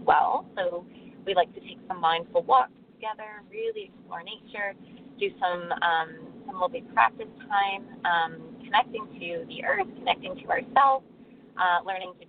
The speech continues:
take care of the earth. And so with the younger students, um, specifically, we, um, we even create, you know, seed paper. We, we can write little hopes or dreams or intentions on and plant that into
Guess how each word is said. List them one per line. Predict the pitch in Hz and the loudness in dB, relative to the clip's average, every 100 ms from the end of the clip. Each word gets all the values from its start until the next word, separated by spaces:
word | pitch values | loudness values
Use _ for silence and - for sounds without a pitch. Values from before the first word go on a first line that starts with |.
| - | -10
take | 220 - | -10 -8
care | 262 240 240 | -8 -6 -8
of | |
the | 233 226 | -10 -10
earth. | 226 220 226 - | -6 -6 -6 -14
And | 196 175 165 | -14 -14 -2
so | 185 175 170 170 | 4 6 6 2
with | 165 | -4
the | - 175 | -16 -6
younger | 208 220 220 - | -6 -4 -6 -8
students, | 165 190 180 - - - | -14 -12 -12 -12 -18 0
um, | 180 175 170 - | 6 6 4 -12
specifically, | 175 - 214 - - 202 202 | -16 -12 -12 -12 -6 -6 -4
we, | 175 165 - - - - - | -8 -10 -10 -14 -16 0 6
um, | 170 160 160 - - - - | 8 6 2 -12 -14 -16 -10
we | 185 | -4
even | 185 180 | 0 0
create, | - - 180 180 185 - - | -4 -6 2 4 2 -6 -12
you | |
know, | 170 - - | -10 -12 -2
seed | 240 233 | 0 0
paper. | - 214 208 208 202 | -2 -8 0 2 2
We, | 175 170 - | -2 -8 -4
we | 175 | -6
can | 170 175 | -4 0
write | 170 175 - | 4 4 4
little | 180 170 170 156 - | 6 8 8 4 0
hopes | 220 - - | -2 -2 -2
or | 180 | -2
dreams | - 190 185 185 170 | -2 -4 -4 -4 -4
or | |
intentions | 165 165 220 - 202 202 | -4 -2 -4 -4 -6 6
on | 185 185 | 6 6
and | 170 - | 0 -10
plant | - 190 - | -6 -4 -2
that | 185 | -4
into | 180 | -4